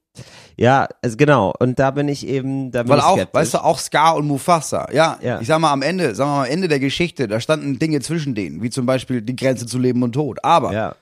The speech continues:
Speaker 2: waren immer noch,
Speaker 1: Waren
Speaker 2: ich
Speaker 1: immer
Speaker 2: glaub,
Speaker 1: noch
Speaker 2: die waren,
Speaker 1: Löwen.
Speaker 2: ja, ich glaube, es waren Cousins oder so. Das war nicht mal, nee, Bruder, es war ein Bruder.
Speaker 1: Ja,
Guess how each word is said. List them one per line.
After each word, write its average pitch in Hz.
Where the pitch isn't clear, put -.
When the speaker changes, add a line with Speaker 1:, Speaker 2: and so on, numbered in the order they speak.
Speaker 2:
waren 104
immer 117
noch, 110
Speaker 1:
Waren 104
Speaker 2:
ich 127
Speaker 1:
immer 151
Speaker 2:
glaub, -
Speaker 1:
noch 151
Speaker 2:
die 151
waren, 156
Speaker 1:
Löwen. 98
Speaker 2:
ja, 113
ich 127
glaube, 139
es 127
waren 131
Cousins 107
oder 78
so. 80
Das 80
war 92
nicht 98
mal, 92
nee, 156
Bruder, 156
es 98
war 135
ein 147
Bruder. 170
Speaker 1:
Ja, 104